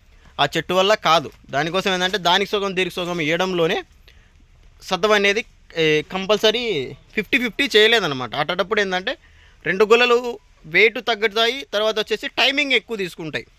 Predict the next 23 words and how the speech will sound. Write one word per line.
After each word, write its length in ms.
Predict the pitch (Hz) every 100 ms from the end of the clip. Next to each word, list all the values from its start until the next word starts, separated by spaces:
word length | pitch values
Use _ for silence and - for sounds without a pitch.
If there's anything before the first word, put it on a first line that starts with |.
| _ _ - -
మనం 160 | 156 170
ఇంట్లో 220 | 180 226
ఎట్టయితే 280 | 220 220 214
పది 200 | 220 208
మంది 220 | 214 226
పిల్లోళ్ళు 400 | 220 214 220 208
ఉంటే 220 | 180 165
పది 200 | 190 185
మందికి 280 | 196 220 220
భోజనం 320 | 202 214 208
పెట్టేట 300 | 214 202 202 196 185 170
ఎట్టుంటుంది, 560 | 170 196 180 156 165 - _ -
బయట 180 | 151 175
ఫుడ్ 300 | - 202 190
పెడతాం 360 | 175 156 170 156
కదా, 220 | 147 143 - - - - 147
యాపిల్ 240 | 160 175
కావచ్చు 380 | 165 160 156 175
అవి 300 | 160 165 160
తెచ్చి 200 | 160 -
బయట 180 | 165 180
పెడతా 280 | 180 147 156
ఉంటాం, 240 | 135 113